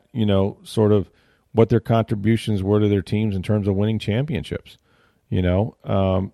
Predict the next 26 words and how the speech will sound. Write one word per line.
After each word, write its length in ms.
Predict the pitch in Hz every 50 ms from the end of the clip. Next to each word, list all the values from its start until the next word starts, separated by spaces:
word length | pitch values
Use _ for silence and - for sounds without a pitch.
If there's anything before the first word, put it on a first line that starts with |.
| _ -
a 40 | 95
lot 200 | 92 98 101 110
of 60 | 113
these 140 | 113 113 98
guys 460 | - 117 104 104 104 107 101 95 - - _
have 140 | - 101 92
moved 280 | 95 101 104 107 95 104
around 340 | 104 98 101 101 107 110 107
with 140 | 98 -
free 260 | - - 101 98 98 98
agency. 500 | 101 104 110 107 - - 127 123 120 - _ _ _ _ _ _ _ _
What 180 | - 110 110 -
kind 180 | - 113 110
of 80 | 110 104
a 60 | 101
difference 380 | 92 - 113 - - 104 92 -
did 160 | - 107 98
they 100 | 104 101
make 240 | 98 101 107 - -
on 120 | 104 98
those 180 | 101 101 95 -
teams 320 | - 104 101 104 98 95
in 60 | 95 98
the 60 | 95
postseason? 600 | - 107 104 101 - - - 117 131 131 107 - - _ _ _ _ _ _ _ _ _ _ _ -
Um, 540 | 92 90 87 87 87 87 85 87 92 -